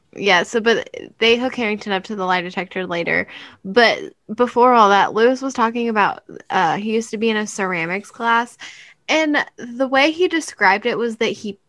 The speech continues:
painted in a ceramics class. Did he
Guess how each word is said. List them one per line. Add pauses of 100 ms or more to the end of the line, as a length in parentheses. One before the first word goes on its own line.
(160)
painted
in
a
ceramics
class.
Did
he